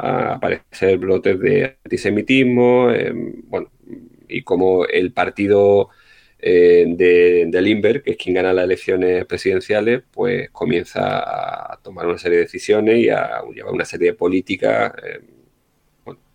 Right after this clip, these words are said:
pues, que, como podéis imaginar, siguen un poco la línea de lo que pasa en Alemania y,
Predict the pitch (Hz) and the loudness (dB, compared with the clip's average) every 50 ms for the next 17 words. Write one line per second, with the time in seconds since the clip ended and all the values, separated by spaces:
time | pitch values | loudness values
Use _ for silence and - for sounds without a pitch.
0 | _ _ _ - - - - - _ _ _ _ - - 76 - 80 80 80 - | _ _ _ -16 -14 -14 -14 -16 _ _ _ _ -8 -8 -4 0 0 0 0 2
1 | 82 85 85 80 - - - 85 85 87 92 - - - - _ - - _ _ | 0 0 0 0 -2 -2 0 0 0 0 0 -4 -8 -16 -20 _ -20 -20 _ _
2 | _ _ _ _ - - - - - 92 87 87 85 78 - 85 - - 92 90 | _ _ _ _ -18 -6 -4 0 0 2 2 0 -2 -2 -4 -4 -2 -2 -2 -2
3 | 87 87 85 82 85 85 85 87 92 92 92 92 - - - 87 - - 85 82 | -2 -2 -2 0 0 0 2 2 0 0 0 0 0 -2 -2 -4 -4 -2 -2 0
4 | 85 85 85 87 92 117 120 120 120 117 117 117 117 117 117 113 110 - 120 127 | 0 2 2 2 2 4 4 4 4 4 4 4 4 2 2 2 0 0 -2 -2
5 | 123 - | -6 -8